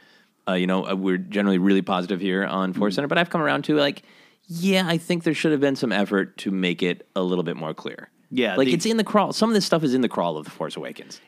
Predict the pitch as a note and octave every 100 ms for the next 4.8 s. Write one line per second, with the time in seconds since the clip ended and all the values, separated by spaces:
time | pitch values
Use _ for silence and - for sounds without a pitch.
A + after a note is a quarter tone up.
0 | _ A#3 - F#4 F4+ - G3 F#3+ F3+ E3+
1 | F3 E3+ E3+ E3+ E3 E3+ G3 A#3 G3 F3
2 | - _ _ _ _ D#3+ E3 E3+ E3 D3+
3 | D3 F3 F#3 D#3 - - D#3 C#3+ - E4
4 | D#4+ D3+ A#2+ C3 - B2+ A#2